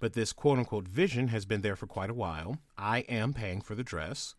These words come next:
My fiance's dad is deceased. Also, his muff-, mom suffered from multiple health conditions,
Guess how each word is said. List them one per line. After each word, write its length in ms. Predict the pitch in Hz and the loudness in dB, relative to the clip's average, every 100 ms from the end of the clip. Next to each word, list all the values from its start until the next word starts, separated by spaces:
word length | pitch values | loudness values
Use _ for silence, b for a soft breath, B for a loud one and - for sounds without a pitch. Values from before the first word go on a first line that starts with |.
| b b b b b - | b b b b b 0
My 260 | 110 113 | 4 4
fiance's 560 | - 131 143 143 110 98 | 2 2 2 2 -2 0
dad 320 | 131 143 135 | 2 2 2
is 220 | 107 101 | -2 -2
deceased. 580 | - - - 190 180 - 113 | -2 -2 -2 -2 -4 -4 0
Also, 300 | 123 - 113 | 0 2 0
his 200 | 113 107 | 0 2
muff-, 300 | 113 - - | 0 -2 -4
mom 280 | 113 113 110 | 0 0 0
suffered 500 | - 151 143 139 - | 2 0 2 -2 0
from 160 | 110 | 0
multiple 340 | 107 104 - 87 | 0 0 -6 -4
health 240 | 127 123 | -4 -2
conditions, 500 | 113 104 - 104 | -2 -2 -2 -4